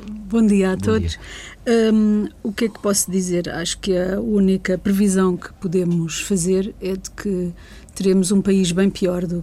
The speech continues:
Speaker 1: que o que temos hoje. Dois mil e treze, dois mil e catorze, a concretizarem-se estas previsões, eh, vamos ter seguramente um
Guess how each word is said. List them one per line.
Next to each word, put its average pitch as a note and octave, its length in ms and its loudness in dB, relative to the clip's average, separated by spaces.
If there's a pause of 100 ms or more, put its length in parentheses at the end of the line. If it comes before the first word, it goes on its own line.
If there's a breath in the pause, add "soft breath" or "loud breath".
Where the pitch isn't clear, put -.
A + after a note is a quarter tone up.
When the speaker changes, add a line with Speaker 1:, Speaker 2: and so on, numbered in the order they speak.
Speaker 1:
que - 80 -12
o G3+ 260 -12
que - 60 -20
temos E3+ 460 -6
hoje. D#3 300 -8 (340)
Dois F#3+ 220 -2
mil F#3+ 180 4
e F#3 80 2
treze, G3 340 2
dois F#3 200 0
mil E3+ 160 0
e E3+ 80 -2
catorze, G3 520 -6 (640 loud breath)
a A3 80 0
concretizarem-se F#3+ 1040 0 (120)
estas F3+ 380 -2
previsões, F#3+ 840 2 (720 loud breath)
eh, G3 460 2
vamos G3 380 0
ter G3 160 0
seguramente F#3 680 0
um F3+ 680 0